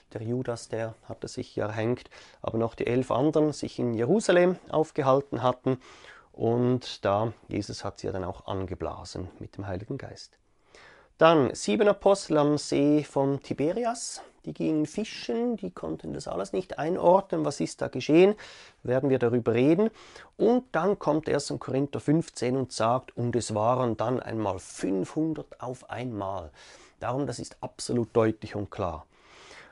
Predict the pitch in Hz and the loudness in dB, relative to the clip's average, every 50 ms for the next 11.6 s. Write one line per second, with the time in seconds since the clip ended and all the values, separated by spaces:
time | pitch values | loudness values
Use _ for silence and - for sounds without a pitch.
0 | - - - - 185 190 190 - - - - - - - - - - - - 220 | -16 -4 2 4 4 4 4 0 -14 -14 -10 -10 -10 -8 -6 -8 -6 0 4 4
1 | 233 247 233 - 185 - - 208 214 208 185 170 156 175 170 175 190 180 - 180 | 4 4 2 -2 -4 4 6 6 6 6 6 4 2 2 2 2 2 2 0 -2
2 | 160 - 165 - - 196 208 240 247 - - 202 190 196 202 202 - 175 170 180 | -2 -2 -4 -4 2 4 4 4 4 2 2 4 6 6 6 6 4 0 -2 0
3 | 180 - - - 139 151 170 202 190 - - 180 160 - - 156 156 - - - | 0 0 0 0 2 2 2 0 -2 -4 -4 -6 -6 -4 -4 -4 -4 -4 -4 -6
4 | 151 143 - 160 165 170 170 - - - 139 135 131 135 135 - - 139 131 - | -6 -2 0 2 2 2 0 -4 -10 -10 -8 -6 -4 -6 -6 -6 -8 -10 -6 -2
5 | 143 143 147 - 147 131 - - 135 - - 147 156 170 180 185 175 - - 170 | 0 0 0 0 -4 -10 -10 -10 -10 -6 -2 0 2 2 2 2 0 0 0 -2
6 | 151 143 131 131 143 165 - - - 160 151 - - - - _ _ _ - 139 | 0 2 4 4 2 2 0 2 0 0 0 0 -10 -20 -20 _ _ _ 0 2
7 | 143 143 131 135 135 135 - - - 131 127 127 123 131 131 - - 110 110 - | 2 4 4 4 2 0 -2 -2 -2 0 0 2 0 0 0 -2 -6 -8 -6 -6
8 | 120 123 - - - - 110 110 113 123 131 127 127 - - 117 120 117 113 113 | -6 -6 -6 -8 -8 -4 -2 0 0 0 0 -2 -4 -6 -4 -6 -6 -6 -6 -8
9 | - - 107 113 120 - - - 143 147 - - 143 - 131 127 123 131 127 123 | -6 -4 -4 -4 -6 -6 -4 -4 -4 -2 -2 -6 -8 -4 -4 -4 -4 -4 -4 -4
10 | 123 120 - 127 127 123 - - - - - 123 117 123 131 123 110 - - - | -6 -6 -4 -4 -4 -4 -4 -10 -14 -8 -4 -2 -2 -2 -2 -6 -8 -10 -6 0
11 | 120 131 127 - - 120 113 117 113 - 120 | 0 0 0 0 -6 -4 -2 -4 -4 -4 -8